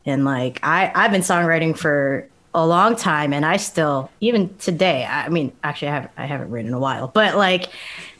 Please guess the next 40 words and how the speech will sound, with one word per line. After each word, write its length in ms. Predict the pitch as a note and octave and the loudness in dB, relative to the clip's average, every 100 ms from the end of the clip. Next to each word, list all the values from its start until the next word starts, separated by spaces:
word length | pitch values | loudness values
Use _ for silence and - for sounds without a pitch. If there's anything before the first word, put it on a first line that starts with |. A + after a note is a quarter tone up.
| - _ | -20 _
there 120 | A#3+ | 4
are 60 | B3+ | 4
songs 360 | B3+ C4+ E4 A3+ | 4 6 6 6
that 120 | A3+ | 6
are 80 | A3 | 6
just 220 | G#3+ G#3+ | 4 2
like, 280 | A3 F#3+ - | 4 2 2
"Oh 80 | A#3+ | 0
my 200 | B3+ F#3 | 2 2
gosh, 320 | D#3+ G#3 F3 - | 2 0 0 0
did, 260 | G#3 G3 | 0 0
did 140 | F#3+ F3 | 0 0
that 160 | A3 | 2
really 180 | A#3+ A#3 | 2 2
come 200 | A#3 G#3 | 0 0
out 340 | F#3+ G#3+ - - | 2 0 -2 -4
of 160 | G#3 | 0
me?" 280 | A3 A3 A#3+ | 2 4 6
Like, 180 | A3 G#3+ | 6 4
I 100 | G#3+ | 4
don't, 260 | A3 A3 A3 | 4 2 2
<laughs> 40 | |
I'm 920 | D4 E5+ D#4+ - D4+ - - - C#4 | 2 4 4 6 4 4 2 2 6
not 160 | C#4 B3 - | 6 6 4
happy 400 | - - C#5 G#4+ F#4+ | 4 4 4 2 4
with 180 | B3 - | 4 6
it. 840 | C4 B3+ C#4+ C#4+ E4+ F#4 F4 D#4 - | 2 4 4 2 -2 -2 2 2 2
Um, 720 | G#3 G3+ F#3+ F3+ E3+ E3 E3 - - - D5 - - - - | 2 4 4 4 2 0 -2 -8 -10 -8 -8 -10 -14 -20 -2
but 320 | F#3+ A3 G#3+ - | 2 4 2 -2
yeah, 220 | A3+ B3+ G#3+ | 2 4 4
I 140 | G3 | 4
mean, 180 | A3 G#3 | 2 2
even, 380 | G#3+ A3+ A3+ G#3+ | 2 2 4 4
like, 180 | F3+ | 2
in, 200 | F#3 F#3 | 2 2
in 120 | F3 E3+ | 2 0
practice 300 | F3 E3+ - | -2 -4 -2
too, 160 | F3+ | 0
I 80 | D#3 | 0
do, 240 | D#3+ D#3 | 0 0